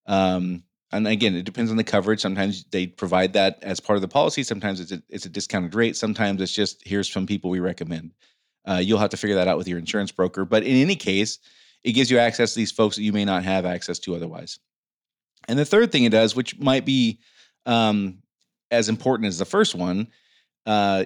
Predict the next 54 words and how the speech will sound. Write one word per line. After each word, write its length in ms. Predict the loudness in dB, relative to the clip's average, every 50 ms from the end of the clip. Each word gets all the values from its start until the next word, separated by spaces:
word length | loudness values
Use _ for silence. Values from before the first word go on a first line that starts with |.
| -2
you 120 | -4 -4 -2
know, 220 | -2 -2 -2 -4 -6 _ -10
as, 220 | -10 -10 -10 -12 -16 -16
of 80 | -6
course, 200 | -2 0 0 0
they 60 | 0
give 140 | 0 0 0
you 60 | 0
the 80 | 0 0
money 180 | 0 0 0 0
to 80 | -2
pay 380 | -2 0 2 4 4 4 4 2
if, 120 | -2 -4 -8
if 200 | -12 -10 -8 -6
you, 220 | -4 -4 -4 -6
if 160 | -6 -6 -4
you 60 | 0
lose, 420 | 2 4 4 4 4 2 0 -2 -8 _ _ _ _ _ _
but 120 | -2 0 2
they 120 | 2 4
also 320 | 4 4 4 4 2 -2
provide 480 | -2 -4 -2 2 2 4 4 4 2 2
experts 540 | 0 -2 -2 -2 -4 -4 -2 -2 -2 -2 -4
who 120 | -4 -4 -4
can 140 | -2 -4
help 260 | -2 0 0 0 0 2
you 120 | 0 0
avoid 320 | 0 2 0 0 0 0
these 160 | -2 -4 -6 -6
situations. 600 | -8 -8 -8 -8 -10 -10 -10 -12 -14 -14 -12 -8
So 100 | -6 -6
if 100 | -6 -6
you 80 | -6 -4
have 200 | -2 0 0 2
a 60 | 2
real-time 680 | 0 0 0 0 0 0 -2 -2 -2 -2 0 0 -2 -4
situation 420 | -6 -8 -6 -2 -2 -2 -2 -4
with 140 | -8 -8 -8
an 60 | -8
employee 580 | -8 -6 -4 -2 -2 0 0 -2 -2 -4 -8 _ _ _ _ _ _ _ _ _ _ _ _ _ _
that, 360 | 2 4 4 4 2 0 _ _ _ _ _ _ _ -6
you 140 | -4 -2 -2
know, 120 | -2 0
you 100 | 0 2
have 60 | 2
a 40 | 4
long-term 520 | 4 4 4 4 4 4 4 2 2 2 2
employee 400 | 0 0 0 2 4 4 4 4
who 120 | 2 0
just 200 | 0 -2 -2 0
does 140 | 0 0 0
something 220 | 0 -2 -2 -2
that's 160 | -2 -4 -4
completely, 640 | -8 -12 -8 -4 -4 -2 -2 0 -2 -2 -2 -4 -8